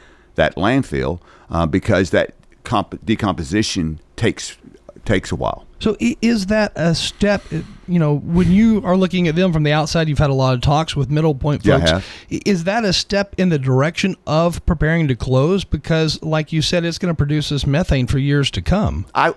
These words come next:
Speaker 1: I don't think so. I think one doesn't have anything to do with the other. Uh, what they're, what they're harvesting is parts of the landfill that are already closed.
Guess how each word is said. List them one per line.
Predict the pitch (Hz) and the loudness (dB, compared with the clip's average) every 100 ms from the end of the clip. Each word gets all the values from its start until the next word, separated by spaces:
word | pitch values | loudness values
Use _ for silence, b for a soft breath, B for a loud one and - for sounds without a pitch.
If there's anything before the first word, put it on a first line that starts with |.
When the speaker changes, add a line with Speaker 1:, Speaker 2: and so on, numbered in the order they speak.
| - | 0
Speaker 1:
I | |
don't | 151 156 | -2 0
think | 127 127 | -2 -2
so. | - 85 | 2 2
I | 104 | 2
think | 147 127 - _ _ 104 | 2 -2 -4 _ _ -8
one | 101 135 143 | 0 2 2
doesn't | 107 92 | 0 -2
have | 104 92 - 135 | 0 -2 -2 0
anything | 165 143 - 107 92 | 2 2 0 -2 -2
to | 90 | -2
do | 82 95 82 | -2 0 0
with | 78 | -2
the | 82 73 | -2 -2
other. | 62 50 - B B B - | -2 -6 -16 B B B 0
Uh, | 80 80 | 2 2
what | 57 98 92 117 - | -2 -4 0 0 0
they're, | 123 131 | 2 2
what | 120 104 107 | 0 -2 -2
they're | 120 117 | 0 -2
harvesting | - 110 110 92 85 92 90 - | 0 2 2 0 -8 -6 -4 -4
is | 85 85 | -4 -6
parts | - - 113 117 | -4 0 0 0
of | 107 87 | -6 -4
the | 85 | -2
landfill | 85 92 92 - 78 73 | 0 2 2 2 0 2
that | 85 85 | 2 2
are | 87 | 4
already | 85 82 78 69 | 4 4 0 -2
closed. | - 87 64 - - - | -2 0 0 -2 -10 -16